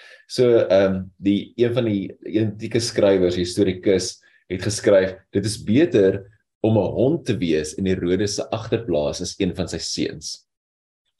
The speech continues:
Want Herodes het sy seuns, hy het twee van sy seuns doodgemaak, die een het hy verdrink. Ehm, hy was hektiek, <laughs> nê? En hy het soos beveel dat die dag as hy doodgaan, dan moet daar honderd Jode doodgemaak word, dat, sodat almal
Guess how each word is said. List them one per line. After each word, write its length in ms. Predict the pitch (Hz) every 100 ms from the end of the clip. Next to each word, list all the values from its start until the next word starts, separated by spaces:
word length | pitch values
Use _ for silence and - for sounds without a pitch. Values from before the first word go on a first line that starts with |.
| -
Want 140 | - 104
Herodes 400 | 101 107 143 -
het 140 | 110
sy 80 | 104
seuns, 360 | 101 135 127 104
hy 60 |
het 100 | 104
twee 120 | 151
van 120 | 139 107
sy 80 |
seuns 280 | 95 104 92
doodgemaak, 560 | 87 87 - 78 69 -
die 120 | -
een 80 | 117
het 100 | 107
hy 100 | 92 80
verdrink. 340 | 78 82 65 _ _ _ - - - _ -
Ehm, 320 | 101 98 95 - _
hy 100 | 117
was 260 | 160 190 - - _
hektiek, 760 | - 170 175 - - - - -
<laughs> 120 | -
nê? 380 | 113 113 139 - - -
En 120 | 139 113
hy 140 | 113
het 180 | 135 -
soos 160 | - -
beveel 720 | 117 - 156 123 95 101 - - _
dat 260 | - 104 104
die 140 | 110
dag 260 | 104 - -
as 100 | 135
hy 100 | 117
doodgaan, 760 | 95 104 135 - 76 65 123 - _ _ _
dan 200 | - 107
moet 120 | 107 107
daar 380 | 107 92 87
honderd 340 | 92 123 156 -
Jode 280 | 95 104 98
doodgemaak 640 | 113 - 113 92 90 -
word, 300 | 127 190 185 _ -
dat, 320 | 87 92 90
sodat 300 | 104 101 -
almal 520 | 107 117 113 104